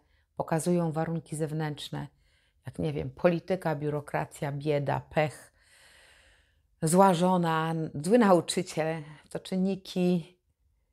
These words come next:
jakiś, w jaki sposób je skrzywdziły. I to daje im prawo do korzystania z przywilejów i z wymówek. Jeśli tak naprawdę rozumiesz teraz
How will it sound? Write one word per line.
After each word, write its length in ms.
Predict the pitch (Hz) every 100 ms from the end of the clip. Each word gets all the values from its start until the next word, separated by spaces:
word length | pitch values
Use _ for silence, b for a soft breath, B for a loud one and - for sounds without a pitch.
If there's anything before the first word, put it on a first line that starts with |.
| _ _ 170
jakiś, 400 | - 175 - -
w 320 | - - -
jaki 180 | 170 151
sposób 580 | - 170 - 175 - _ _
je 160 | 156 170
skrzywdziły. 880 | - - 170 151 - 180 143 139 - _ _ _
I 60 | 165
to 240 | - 208
daje 300 | 175 208 185
im 260 | - 180 170
prawo 300 | 214 185 170
do 120 | 160
korzystania 640 | 160 160 - 175 165 165 b b b
z 160 | - -
przywilejów 760 | - 170 160 165 156 143 -
i 60 | 151
z 60 |
wymówek. 520 | 147 143 143 - - _ _ _ _ _ _ _ _ _ _ _ _ _ _ _ - - _ _ _ _ _ _ _ _ _ _ _ _ _ _ _ _ _ _ _ _ _ _ _ -
Jeśli 220 | 165 196
tak 180 | 190 190
naprawdę 580 | 180 247 277 190 160 143 - -
rozumiesz 500 | 160 180 220 190 -
teraz 480 | 160 147 - -